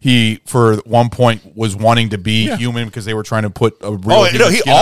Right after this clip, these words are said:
Speaker 2: always
Speaker 1: him.
Speaker 2: wanted to be a human.
Speaker 1: Yeah, but
Speaker 2: Oh,
Speaker 1: the
Speaker 2: that,
Speaker 1: thing
Speaker 2: that
Speaker 1: is
Speaker 2: was, that, you know, since he was introduced in episode one, you know, he stated his goal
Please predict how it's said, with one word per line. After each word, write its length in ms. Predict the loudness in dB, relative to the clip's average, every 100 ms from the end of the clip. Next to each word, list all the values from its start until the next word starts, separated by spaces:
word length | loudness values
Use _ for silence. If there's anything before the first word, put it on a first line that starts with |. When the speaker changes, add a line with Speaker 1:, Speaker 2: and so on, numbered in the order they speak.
| 4
Speaker 2:
always 260 | 2 0
Speaker 1:
him. 60 | 0
Speaker 2:
wanted 140 | -2
to 60 | -2
be 100 | -6
a 40 |
human. 240 | -10 -10 -6
Speaker 1:
Yeah, 220 | -2 0
but 180 | 2 4
Speaker 2:
Oh, 60 |
Speaker 1:
the 60 | 4
Speaker 2:
that, 60 | 2
Speaker 1:
thing 80 | 4
Speaker 2:
that 120 | 2
Speaker 1:
is 140 | 2
Speaker 2:
was, 320 | -2 -2 -4 -10
that, 40 |
you 120 | -6
know, 120 | -4 -4
since 240 | -6 -6
he 220 | -8 -4
was 260 | -2 -2 -4 -8
introduced 480 | -6 -4 -2 -4
in 80 | -4
episode 420 | -6 -4 -2 -2
one, 440 | -4 -6 -4 -4 -8 -18 -20 -18 -8
you 240 | -4 -2
know, 240 | 0 0 -2 -8 -8
he 240 | -6 -6 -6
stated 460 | -4 -2 -2 -4
his 280 | -4 -4 -4
goal 560 | -2 2 2 2 -4